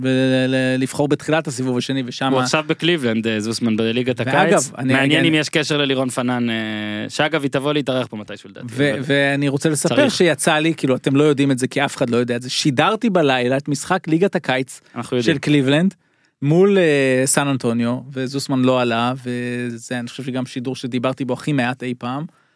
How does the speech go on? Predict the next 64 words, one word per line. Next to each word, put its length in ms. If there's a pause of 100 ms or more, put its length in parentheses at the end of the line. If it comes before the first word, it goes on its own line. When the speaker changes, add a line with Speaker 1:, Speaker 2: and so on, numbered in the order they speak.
(220)
Speaker 1:
כי 380 (200)
זה 180 (120)
נורא 220
מוזר, 420 (180)
ליגת 280
קיץ, 420
אתה, 260
מה, 140
אתה 160
Speaker 2:
כן, 260
Speaker 1:
תתלהב 200
Speaker 2:
ובוא 140
Speaker 1:
מ-, 60
Speaker 2:
נגיד 200
את 60
האמת, 240
Speaker 1:
תתלהב 220
Speaker 2:
גם 60
Speaker 1:
מסל? 300
Speaker 2:
זה 80
שודר 360
בישראל 500 (100)
ב-, 180
מהאפשרות 520
שזוסמן 400
ישחק 360
שם, 220
אני 120
Speaker 1:
נ-, 40
Speaker 2:
מניח 280
Speaker 1:
לא, 80
Speaker 2:
שזה 100
Speaker 1:
לא, 60
Speaker 2:
לא 100
Speaker 1:
זה 100
קודם 180
כל 60
Speaker 2:
משודר. 120
Speaker 1:
משודר, 400
כי 220
אן 100
בי 60
איי 100
טי 140
וי 120
משדרים, 500
וה-, 240
וה-, 340
והערוץ 280
Speaker 2:
אבל 140
ב-, 40
Speaker 1:
משדר. 200
Speaker 2:
את 60
המשחק 320
הזה 160
הייתם 240
בוחרים 300
Speaker 1:
כן, 60
Speaker 2:
בלי? 140
Speaker 1:
הערוץ 500
משדר 420
גם, 100
הוא 100
שידר 260